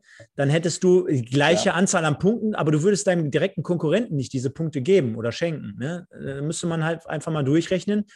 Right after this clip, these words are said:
Speaker 1: was besser wäre. Äh, brauchen wir nicht machen, denn am Ende des Tages ist es so, wie es ist.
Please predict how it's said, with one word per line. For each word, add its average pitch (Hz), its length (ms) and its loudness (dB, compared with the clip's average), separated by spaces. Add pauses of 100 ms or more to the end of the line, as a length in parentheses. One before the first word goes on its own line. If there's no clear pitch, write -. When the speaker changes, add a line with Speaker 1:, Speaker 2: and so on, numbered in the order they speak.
Speaker 1:
was 135 180 -2
besser 147 300 2
wäre. 165 380 2 (440)
Äh, 139 120 4
brauchen 156 240 4
wir 170 80 6
nicht 147 120 2
machen, 165 480 2
denn 143 140 2
am 139 140 0
Ende 147 160 2
des 139 120 0
Tages 131 280 0
ist 156 140 0
es 147 120 -4
so, 143 180 2
wie 135 60 2
es 131 140 -2
ist. 208 320 -2